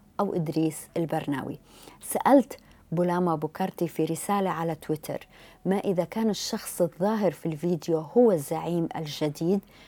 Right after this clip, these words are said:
فأكد ذلك وقال إنه يعمل على بحث مستفيض عن أبو عبد الله البرناوي، ونتأمل إن شاء الله أنه نلتقي ببولاما بمجرد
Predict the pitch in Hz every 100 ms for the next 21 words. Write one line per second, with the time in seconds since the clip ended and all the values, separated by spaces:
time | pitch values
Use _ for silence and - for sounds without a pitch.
0 | - - - 220 - - 151 151 151 185
1 | 185 175 160 170 - 180 - - - -
2 | - - 180 160 165 190 196 185 170 160
3 | 156 160 - - - 208 277 - 175 160
4 | - 156 147 - - - - - 180 165
5 | - 147 151 151 180 170 156 - - 156
6 | 160 170 185 208 226 247 - - - 160
7 | 160 160 160 - 175 151 151 147 202 202
8 | 196 - 160 165 202 190 165 - 160 156
9 | 151 160 165 196 190 196 - - - _
10 | 160 160 156 185 175 165 160